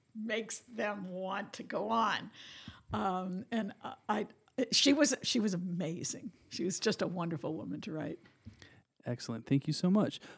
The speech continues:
Speaker 2: Um, in this book, uh, and in the town where the book takes place, Calumet,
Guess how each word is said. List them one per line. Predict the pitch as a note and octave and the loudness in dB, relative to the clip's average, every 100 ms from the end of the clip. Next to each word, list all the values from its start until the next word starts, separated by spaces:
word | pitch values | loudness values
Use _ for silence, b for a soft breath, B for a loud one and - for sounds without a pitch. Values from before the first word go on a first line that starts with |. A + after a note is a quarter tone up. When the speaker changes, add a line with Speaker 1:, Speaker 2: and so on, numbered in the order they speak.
| B | B
Speaker 2:
Um, | E3 E3 D#3 - _ - - _ _ - | 8 8 8 4 _ -18 -18 _ _ 4
in | B3 B3+ | 8 10
this | D3+ - | 8 6
book, | - A#2 C3 - - | 4 4 4 -4 -4
uh, | C3+ B2 A#1+ - - F#3+ | 0 2 0 -4 -2 2
and | C#3+ | 6
in | E3 | 8
the | C#3 | 8
town | - E3 D#3 | 6 6 8
where | C3+ | 8
the | B2 | 6
book | A#2 F2+ - | 4 0 0
takes | B2 - - | -4 -4 -6
place, | - A2+ A#2 | -2 -2 -2
Calumet, | - A#2+ A#2 A2+ A#2+ | -6 -6 -4 -4 -6